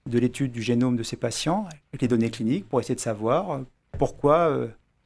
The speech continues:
un patient débute à dix-huit ans, pourquoi un autre débute à cinquante ans, pourquoi un, un autre débute par une atteinte du bras, l'autre c'est une atteinte du pied. Et donc ensuite, on va arriver à tout croiser, les informations entre la génétique et la clinique, pour arriver à définir, euh,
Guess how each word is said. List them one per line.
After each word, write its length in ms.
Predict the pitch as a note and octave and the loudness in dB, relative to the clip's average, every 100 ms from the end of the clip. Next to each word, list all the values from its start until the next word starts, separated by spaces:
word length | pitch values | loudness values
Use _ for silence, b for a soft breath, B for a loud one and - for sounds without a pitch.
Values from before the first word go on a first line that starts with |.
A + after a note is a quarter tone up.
| _ _ - | _ _ 0
un 100 | B2+ | 2
patient 280 | C#3 - C3+ | 2 2 0
débute 280 | A2+ B2 B2 | 0 -2 -4
à 40 | |
dix-huit 380 | A2 G#2 A2 C3+ | -2 -6 -6 -2
ans, 120 | E3 | -2
pourquoi 300 | E3 B2 A#2 | 0 -2 0
un 40 | |
autre 100 | C3 | 0
débute 280 | A#2 A2 B2 | -2 -6 -6
à 60 | A#2 | -6
cinquante 400 | A#2+ A2 A2 B2 | -8 -10 -10 -6
ans, 100 | D#3+ | -4
pourquoi 360 | C#3+ B2 C3+ | -4 -6 -2
un, 120 | C#3 D3 | -4 -2
un 80 | C#3 | 0
autre 140 | C#3 | 0
débute 340 | A#2+ A#2+ C#3 - | 0 -2 -4 0
par 120 | A#2 | 2
une 60 | A#2 | 2
atteinte 260 | G#2+ A#2 | 0 -2
du 120 | G#2+ | -4
bras, 320 | G#2 A#2 C3+ E3+ | -8 -2 -2 0
l'autre 200 | D3 - | -6 -4
c'est 220 | A2+ A#2 - | -4 -6 -6
une 60 | B2+ | -6
atteinte 220 | - A2+ | -4 -4
du 120 | G#2+ | -6
pied. 320 | - A#2 D#3+ - _ _ _ _ _ _ _ _ _ _ _ _ | -6 -6 -6 -10 _ _ _ _ _ _ _ _ _ _ _ _
Et 80 | C#3+ | -4
donc 160 | B2+ C#3 | -2 0
ensuite, 300 | C3+ G3+ F3 | -2 -4 0
on 80 | |
va 80 | C3 | 4
arriver 200 | B2 B2 | 4 4
à 60 | D3+ | 0
tout 140 | F3+ | -2
croiser, 480 | - C#3+ B2 D3 A3 G3 - _ _ C#3+ | 0 0 2 -2 -4 -10 -16 _ _ -2
les 100 | C#3+ | -2
informations 460 | C#3 B2+ A#2+ G#3 | 2 2 2 0
entre 160 | A3 C3+ | 0 2
la 80 | A#2+ | 4
génétique 440 | C3 B2+ D#3 D3 | 4 0 -2 -2
et 40 | |
la 100 | A#2+ | 0
clinique, 320 | A#2 A#2 D#3 - | 0 -4 -6 -4
pour 160 | C3 | -2
arriver 240 | A#2 A#2 D3+ | 0 2 0
à 60 | |
définir, 640 | A#2+ - A2 A#2 F3+ F3 - | 0 -4 -6 -4 -6 -8 -12
euh, 560 | C4+ F3 B2+ A#2 A2+ | -14 -12 -12 -12 -12